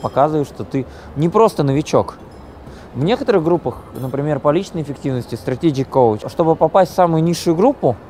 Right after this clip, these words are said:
ты должен показать, что ты зарабатываешь минимум сто тысяч долларов в год. Прям налоговые формы, все им показываешь, предоставляешь. Но они говорят, минимум три года в бизнесе и сто тысяч долларов. И тогда ты попадаешь в самую маленькую группу. Никого нету меньше ста тысяч.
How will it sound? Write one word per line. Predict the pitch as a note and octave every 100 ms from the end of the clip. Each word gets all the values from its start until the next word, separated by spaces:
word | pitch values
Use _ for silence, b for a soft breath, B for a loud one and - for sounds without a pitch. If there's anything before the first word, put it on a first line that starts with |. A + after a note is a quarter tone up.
| B B -
ты | D3+
должен | E3 D3
показать, | D3 C#3+ F#3
что | - D3+
ты | C#3
зарабатываешь | C3 C3 F3+ D#3+ -
минимум | D#3+ D#3
сто | C3+ C3
тысяч | D3 B2+
долларов | B2 C#3 C3 A#2+
в | A2+
год. | A#2 G#2 - B B B B - -
Прям | C3 A#2+
налоговые | B2+ F#3 G3+ G3+ G3
формы, | - D#3+ E3+ E3 D3+ C#3
все | - C#3 D3+ E3
им | C#3+
показываешь, | C3 A#2+ D#3 E3+ D#3
предоставляешь. | B2+ B2+ A#2+ C3 A#2+ C3 C#3 D#3 - B B B
Но | D#3
они | D#3+
говорят, | D#3 C#3 -
минимум | E3+ F#3+ D3+
три | D#3+
года | D3+ C#3+
в | C#3
бизнесе | G#3 A3+ -
и | E3+
сто | - D#3
тысяч | D3+ C3
долларов. | B2 A2+ F#2 B B B -
И | D3+
тогда | D3+ G3+
ты | G#3
попадаешь | D#3 D#3+ C#3+ D3 E3
в | -
самую | D3+ C#3
маленькую | A#2+ B2+ A#2+
группу. | G#2 G2+ G2+ F#2+ -
Никого | D#3+ F3+ G#3 F#3+ E3+
нету | D3+ F#3+ G3
меньше | D3 D#3+ -
ста | D3
тысяч. | - A#2